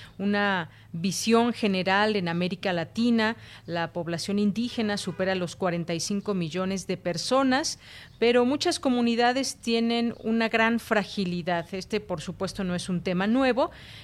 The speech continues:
y muchas ocasiones, pues, está en peligro, eh, la desaparición cultural, sobre todo, eh, de estas, eh, comunidades. Cuéntenos un poco sobre cómo se encuentran estos pueblos originarios en, eh, América Latina.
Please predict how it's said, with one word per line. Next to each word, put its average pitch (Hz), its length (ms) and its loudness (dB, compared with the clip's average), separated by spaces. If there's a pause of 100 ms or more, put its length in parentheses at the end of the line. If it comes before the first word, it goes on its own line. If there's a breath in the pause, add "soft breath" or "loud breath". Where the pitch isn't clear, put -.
y 190 240 0
muchas 240 500 0
ocasiones, 214 540 0
pues, 214 180 -2
está 233 420 0
en 214 120 2
peligro, 208 720 0 (340 loud breath)
eh, 175 440 -2
la 190 200 2
desaparición 190 680 0
cultural, 214 640 2
sobre 175 340 0
todo, 202 640 2 (340 soft breath)
eh, 175 540 -2
de 190 160 2
estas, 196 520 -2
eh, 175 360 -6
comunidades. 190 680 4
Cuéntenos 311 460 0
un 277 140 2
poco 269 260 4
sobre 233 480 0 (320 loud breath)
cómo 294 240 2
se 254 120 0
encuentran 233 360 2
estos 214 240 -4
pueblos 208 420 -2
originarios 185 920 -4 (420 loud breath)
en, 180 400 -2
eh, 175 300 -4
América 180 360 -4
Latina. 151 460 -8